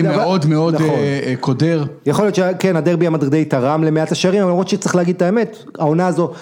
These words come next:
Speaker 1: מחזור קודם, אתה יודע כמה שערים היו בספרד? שישה עשר. זאת אומרת, שלושים ושבעה
Speaker 2: תמיד
Speaker 1: שערים.
Speaker 2: כ-, בספרד, כדורגל התקפי,
Speaker 1: או,
Speaker 2: נותנים
Speaker 1: או,
Speaker 2: לשחק.
Speaker 1: אז, אז אני הולך להגיד לך משהו. שלושים ושבעה שערים בעשרים משחקים אחרונים. זה פחות משני גולים למשחק.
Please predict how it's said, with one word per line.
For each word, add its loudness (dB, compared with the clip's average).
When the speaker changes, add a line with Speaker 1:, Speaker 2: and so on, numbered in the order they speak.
Speaker 1:
מחזור 0
קודם, 2
אתה -2
יודע 2
כמה 0
שערים 2
היו 0
בספרד? 0
שישה -2
עשר. -6
זאת -4
אומרת, 0
שלושים 0
ושבעה 0
Speaker 2:
תמיד -4
Speaker 1:
שערים. 0
Speaker 2:
כ-, -2
בספרד, -2
כדורגל -2
התקפי, -2
Speaker 1:
או, 0
Speaker 2:
נותנים 0
Speaker 1:
או, 2
Speaker 2:
לשחק. 0
Speaker 1:
אז, 0
אז -2
אני 2
הולך -2
להגיד 0
לך -4
משהו. -6
שלושים 0
ושבעה 0
שערים 0
בעשרים 0
משחקים -2
אחרונים. -2
זה -2
פחות 0
משני 0
גולים 2
למשחק. -4